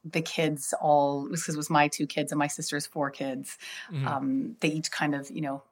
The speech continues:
Speaker 1: picked and named a puppy and tried to help that, you know, puppy along. And, and, uh, but yeah, we, I've always loved dogs and they've always been a huge part of my life.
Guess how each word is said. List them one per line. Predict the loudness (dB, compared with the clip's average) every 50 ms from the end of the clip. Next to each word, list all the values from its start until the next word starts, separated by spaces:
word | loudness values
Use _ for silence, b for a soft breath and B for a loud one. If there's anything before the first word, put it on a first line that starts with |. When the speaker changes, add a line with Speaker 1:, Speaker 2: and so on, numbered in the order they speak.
| _ _ -10
Speaker 1:
picked | -6 -6 -6 -4 -4 -2
and | 0 0 0
named | 0 0 -2 -2 -4 -6 -8 -8
a | -10 -8
puppy | -6 -6 -6 -4 -4 -4 -2
and | -4 -4 -6 -6
tried | -6 -4 -4 -4
to | -4
help | -6 -6 -6 -6 -4
that, | -4 -4 -4 -4 _ -4
you | -2 0
know, | 0 0
puppy | -2 -4 -6 -6 -4 -4 -4
along. | -2 0 0 0 0 0 0
And, | -4 -6 -6 B B B B B B B B B B B B -8
and, | -2 2 2 4 4 4 0 0 -2 -2
uh, | -4 -2 -2 -4 -6 -8 -10 -16 _ _ _ _ _
but | 6 10 10
yeah, | 10 10
we, | 10 8 6 6 6 4 2 0 _ -20 -20 -8 -2 2
I've | 6 8
always | 8 8 8 8
loved | 6 4 6
dogs | 6 6 6 4 0 -6 -8 -8 _ _ _ _ _ _ _ _ _ _ _ 2 4
and | 6 10
they've | 10 10
always | 10 10 8
been | 2 0
a | 0
huge | 0 0 2
part | 4 4 6
of | 6
my | 6
life. | 6 6 4 2 0 -4 -10